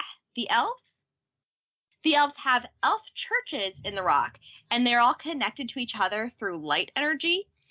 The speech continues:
and destroying one would be detrimental to all the others. Like, they're all connected kind of like a human body. So if you remove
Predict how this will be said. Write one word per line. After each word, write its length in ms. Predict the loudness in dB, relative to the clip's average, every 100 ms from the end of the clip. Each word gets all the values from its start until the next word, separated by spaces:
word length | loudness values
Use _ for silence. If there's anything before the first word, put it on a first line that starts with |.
| _ _
and 120 | 2 4
destroying 520 | 2 0 0 0 2
one 220 | 2 2
would 100 | -2
be 140 | -6 -4
detrimental 560 | -4 -2 -6 -6 -8
to 120 | -6
all 120 | -2 -2
the 120 | -2
others. 540 | -6 -8 -16 -20 -20 _ _ -20 -20 _ _ _ _ -6
Like, 160 | -4
they're 120 | 2 4
all 320 | 6 4 2 -6
connected 480 | -4 -2 -4 -8 -10
kind 200 | -6 -4
of 40 |
like 140 | -6
a 60 | -8 _
human 220 | -14 -10
body. 400 | -4 -2 -2 -6 _ _ _ _ -20 _
So 200 | -2 0
if 120 | 0
you 120 | 0
remove 580 | 2 2 0 0 -2 -4